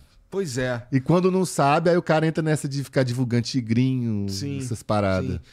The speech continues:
Speaker 1: Mas eu acho que tem um, tem um tanto a ver com, com o que você falou mesmo, assim. Tem uns, tem pra algu-, pra algumas pessoas é difícil, cara. Tá ligado? Alia-se o fato de que o cara não sabe fazer, né? Mas,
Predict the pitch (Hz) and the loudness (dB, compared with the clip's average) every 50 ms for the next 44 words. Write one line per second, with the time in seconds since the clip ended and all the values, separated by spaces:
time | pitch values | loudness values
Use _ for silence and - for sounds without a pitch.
0 | - _ _ _ 165 170 185 202 208 214 - - - - 220 220 220 208 175 - | -20 _ _ _ -8 -4 -2 -2 -2 -2 -4 -8 -6 -6 -6 -4 -4 -6 -8 -10
1 | 156 - 190 196 196 175 151 - 196 196 175 202 175 151 135 156 170 170 156 - | -8 -8 -6 -6 -6 -8 -8 -8 -10 -6 -4 -4 -4 -2 -2 -4 -4 -6 -6 -10
2 | 180 180 175 156 - - 160 151 - - 170 - - 170 160 156 165 165 147 131 | -10 -10 -10 -10 -10 -10 -12 -12 -10 -12 -12 -8 -6 -6 -4 -4 -4 -4 -4 -6
3 | 120 110 98 107 107 - - 107 95 - 127 131 135 139 139 139 135 131 - - | -6 -6 -8 -10 -12 -12 -12 -14 -12 -10 -8 -8 -8 -8 -8 -8 -8 -10 -10 -14
4 | _ _ 139 - - 143 143 143 135 120 98 92 - - 127 131 123 113 131 151 | _ _ -12 -10 -4 -4 -2 -2 -2 -6 -10 -8 -2 0 2 2 2 2 0 -2
5 | 170 156 - 143 123 139 156 170 180 208 208 - - 139 156 170 - - - 120 | -2 -2 -2 -4 -2 0 0 2 0 0 -2 -6 -10 -10 -10 -8 -10 -12 -12 -12
6 | 85 - - _ _ _ _ _ _ _ _ _ _ _ 95 95 101 110 131 151 | -14 -14 -16 _ _ _ _ _ _ _ _ _ _ _ -10 -6 -2 -2 -2 -2
7 | 147 - - - - - _ _ _ 127 147 165 160 156 160 185 214 247 254 233 | -2 -6 -16 -20 -20 -20 _ _ _ 0 2 2 2 0 0 0 2 2 2 2
8 | 240 - - 233 233 214 - - 202 170 165 180 175 - 214 196 196 175 - 208 | 0 0 -2 -2 -4 -6 -6 -2 0 0 0 0 -2 -6 -12 -12 -12 -10 -10 -12
9 | 175 - 196 185 190 190 202 208 - - - - 175 180 175 - 247 240 214 147 | -4 -2 -2 -2 -2 -2 -6 -6 -6 -4 -2 0 0 -2 -2 -2 -2 -2 0 2
10 | 135 110 85 78 - _ _ _ _ _ _ _ - 90 107 127 151 160 - _ | 0 0 0 -2 -8 _ _ _ _ _ _ _ -2 0 2 2 2 0 -4 _
11 | _ _ _ _ _ _ _ _ 113 120 120 120 120 120 120 120 117 113 107 104 | _ _ _ _ _ _ _ _ 0 2 2 4 4 4 4 4 4 4 2 0
12 | - - - - | -2 -6 -8 -10